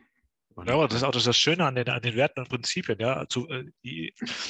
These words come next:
Speaker 2: ja, äh, mögen manche bemängeln, das sind ja auch nur Prinzipien und Werte, die sind so generisch und allgemein gefasst, was soll man damit anfangen? Ja, guter Punkt.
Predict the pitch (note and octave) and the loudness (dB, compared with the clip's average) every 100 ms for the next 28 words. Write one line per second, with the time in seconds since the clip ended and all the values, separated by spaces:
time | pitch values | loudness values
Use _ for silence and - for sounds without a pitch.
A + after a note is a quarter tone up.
0 | - A#2 D3 F3+ - C3 D3+ C3 C3+ D#3+ | 0 2 4 2 0 -8 -8 -2 0 0
1 | D3 C3 A#2+ A#2 C3 E3+ B2+ - C#3+ B2+ | -2 -4 -4 -2 -2 -2 -2 -4 -2 0
2 | A#2+ B2 - A#2 - - B2+ A2 B2+ C#3 | 0 -4 -8 -6 -6 -4 -6 -2 -2 -2
3 | A#2 G#2+ A2 C3+ A#2+ A2 B2 A#2 - A2 | -4 -4 -4 -2 -2 0 -2 -2 -4 -4
4 | G#2 A2 C3+ C#3 - B2+ - G2+ A#2 A#2+ | -2 -2 -2 -4 -4 -4 -4 -2 -2 0
5 | A2+ G#2 A2 C3+ - E3 D#3 - C#3+ - | -2 -2 -4 -6 -4 -4 -2 0 -2 -4
6 | _ - C#3+ A#2 - D#3 - | _ -6 -2 -2 0 -2 -2